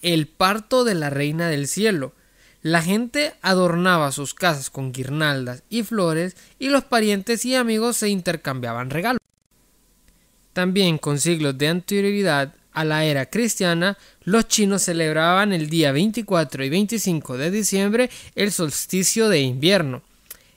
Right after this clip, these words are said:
En estos dos días de fiesta, el comercio cerraba sus puertas, al igual que los tribunales y los centros sociales.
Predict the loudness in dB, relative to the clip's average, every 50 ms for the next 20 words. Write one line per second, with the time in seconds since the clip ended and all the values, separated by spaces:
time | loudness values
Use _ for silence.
0 | _ _ _ -2 2 4 6 6 6 4 2 2 2 2 0 0 2 2 2 2
1 | 2 2 0 -2 -4 -6 -8 -16 _ _ _ -2 0 0 2 2 2 2 4 4
2 | 2 0 -2 -4 -4 -6 -6 -8 _ _ _ -20 -20 -20 _ _ _ -4 -2 -2
3 | 0 2 4 4 4 4 4 2 2 0 0 0 2 2 2 2 4 2 2 2
4 | 0 0 0 -2 -2 -2 2 2 2 2 2 2 2 2 2 2 -4 _ _ -20
5 | -20 -10 -2 2 2 4 4 4 4 4 4 6 6 6 6 4 2 -2 -4 0
6 | 2 4 6 6 6 4 4 2 0 0 -2 0 2 4 4 4 6 6 4 2
7 | 2 0 -2 0 2 4 4 4 4 2 -2 -2 -4 -4 -4 -2 -2 0 2 2
8 | 4 2 2 0